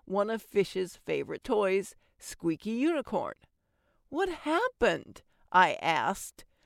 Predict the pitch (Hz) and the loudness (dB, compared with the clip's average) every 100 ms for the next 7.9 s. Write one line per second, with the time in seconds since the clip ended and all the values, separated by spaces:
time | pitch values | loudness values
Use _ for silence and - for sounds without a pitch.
0 | _ 175 214 185 175 127 - 117 175 - | _ 0 2 4 4 2 -2 -10 -10 -14
1 | _ - 294 294 277 262 247 247 226 202 | _ -4 2 8 6 6 -2 0 0 0
2 | 202 202 - 165 151 185 180 170 - 226 | 0 0 -2 -6 0 2 2 0 4 4
3 | 220 185 196 214 - 165 - - 320 302 | 4 0 -2 -4 -6 -6 -6 0 0 0
4 | - 143 - - - _ _ _ _ _ | -2 -4 -4 -12 -20 _ _ _ _ _
5 | _ _ _ _ 143 151 190 277 311 196 | _ _ _ _ 0 2 4 4 2 0
6 | 143 123 147 196 - 156 147 - 156 131 | -2 -2 -2 -6 -6 -6 -6 -2 0 0
7 | 127 131 156 147 151 160 147 160 214 | -2 -8 -8 -8 -2 -2 -2 -6 -12